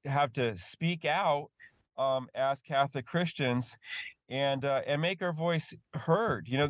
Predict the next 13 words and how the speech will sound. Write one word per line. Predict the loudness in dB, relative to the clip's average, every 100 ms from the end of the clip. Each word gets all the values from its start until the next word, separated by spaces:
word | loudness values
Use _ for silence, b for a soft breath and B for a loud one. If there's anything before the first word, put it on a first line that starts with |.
| 0
Saint | -8 -2 0
Josemaria | 2 0 -2 -2 0 0 0
emphasized, | -2 -2 -2 -2 2
many | 2 2
s-, | -2 -10
saints | -2 0 0 -2
have | -2
emphasized | 0 -2 -2 -2 2 2 0
this. | -2 0
Look, | 0 -2 _ B B B
we're | 2 2
citizens | 0 -2 0 0 0 0 0 -2 -16 B B 0
like | 2